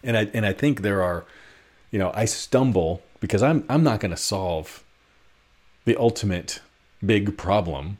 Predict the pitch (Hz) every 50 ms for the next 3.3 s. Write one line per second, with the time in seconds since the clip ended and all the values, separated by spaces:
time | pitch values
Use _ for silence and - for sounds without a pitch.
0 | _ _ - 110 90 78 76 - _ - 131 120 - 123 113 107 101 90 82 -
1 | - - - _ _ _ - - 98 - - 90 90 90 - 87 - - - -
2 | 101 92 87 - - - 85 82 78 78 76 - - - 80 80 - - - -
3 | - 67 - - - -